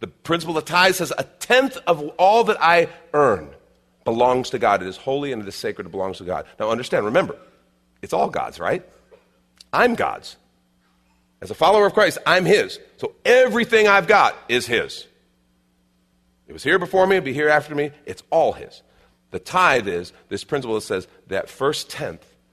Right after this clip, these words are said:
I give to the Lord and His work, and then I live off the ninety percent. And understand something about the tithe. Tithe is one of the most powerful principles you will ever experience. It is one of the most life-transforming principles because,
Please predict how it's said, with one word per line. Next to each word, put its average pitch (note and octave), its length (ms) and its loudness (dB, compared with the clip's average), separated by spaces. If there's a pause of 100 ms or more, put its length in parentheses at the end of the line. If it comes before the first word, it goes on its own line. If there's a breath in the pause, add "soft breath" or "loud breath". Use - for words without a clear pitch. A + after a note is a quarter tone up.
(300)
I G#2+ 160 -4
give F#2+ 420 -8 (220)
to F#2 80 -18
the E2+ 80 -16
Lord F#2 340 -6
and A2+ 100 -12
His C#3 200 -8
work, - 320 -18 (920)
and F2+ 120 -16
then F2 80 -8
I G2 100 -4
live F#2+ 180 -6
off F2 160 -6
the E2 80 -14
ninety E2 280 -10
percent. - 320 -12
And - 100 -16
understand C#3+ 460 -10
something C3+ 180 -10
about G#2+ 140 -6
the - 40 -20
tithe. E2 360 -10 (1400 loud breath)
Tithe A#2 300 -2
is A2+ 100 -8
one G#2+ 80 -2
of G2 60 -4
the F#2 40 -6
most E2+ 140 -10
powerful C3 400 -8
principles G#2+ 560 -14
you D#2+ 80 -12
will - 180 -16
ever F#2+ 240 -10
experience. - 460 -14
It F2+ 60 -14
is D#2+ 60 -16
one F2 120 -10
of E2+ 80 -8
the E2 40 -10
most D#2+ 160 -12
life-transforming G2+ 840 -10
principles E2+ 360 -14
because, - 640 -16